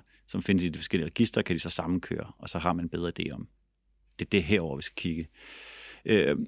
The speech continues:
det bliver kaldt et supervåben, et kvantespring ind i en ny tidsalder, og så videre. Og det er det måske også formelt set. Øh,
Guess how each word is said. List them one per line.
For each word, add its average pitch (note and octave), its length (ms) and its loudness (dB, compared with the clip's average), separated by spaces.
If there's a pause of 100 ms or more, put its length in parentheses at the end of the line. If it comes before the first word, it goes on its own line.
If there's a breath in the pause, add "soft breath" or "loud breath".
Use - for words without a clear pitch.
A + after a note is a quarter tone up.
(200)
det G#2+ 100 8
bliver A2+ 80 10
kaldt F#2 280 4
et F2 140 0
supervåben, F2+ 880 2
et - 260 -2
kvantespring G#2 760 2
ind F#2+ 160 4
i F#2 60 6
en F#2+ 60 6
ny F#2+ 100 6
tidsalder, - 560 -2
og - 60 -6
så - 120 -6
videre. E2+ 240 2
Og F2+ 80 4
det B2 100 8
er B2+ 40 8
det C3 80 6
måske A2+ 320 4
også A2+ 220 0 (680)
formelt G#2 340 6
set. - 440 -4 (640 soft breath)
Øh, D#2+ 560 4